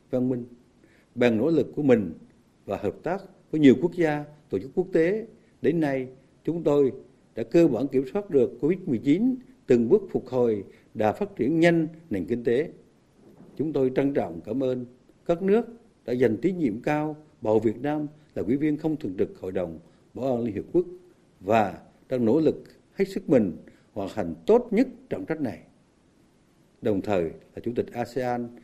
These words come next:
năm hai nghìn không trăm hai mươi, Việt Nam cùng các thành viên nỗ lực xây dựng cộng đồng asean đoàn kết, tự cường, thịnh vượng. Nhân dân Việt Nam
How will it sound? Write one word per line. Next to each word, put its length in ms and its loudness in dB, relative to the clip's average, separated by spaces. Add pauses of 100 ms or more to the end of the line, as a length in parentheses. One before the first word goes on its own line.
(240)
năm 200 -4
hai 100 -6
nghìn 180 -6
không 100 -10
trăm 140 -6
hai 100 -4
mươi, 300 0 (400)
Việt 240 2
Nam 300 0 (300)
cùng 120 -4
các 140 -2
thành 200 -4
viên 280 0 (240)
nỗ 160 0
lực 240 2
xây 220 2
dựng 340 2 (240)
cộng 200 -6
đồng 240 -4
asean 540 -6 (280)
đoàn 280 6
kết, 200 6 (420)
tự 200 6
cường, 420 6 (260)
thịnh 220 2
vượng. 280 4 (1040)
Nhân 120 0
dân 180 2
Việt 200 -6
Nam 320 -8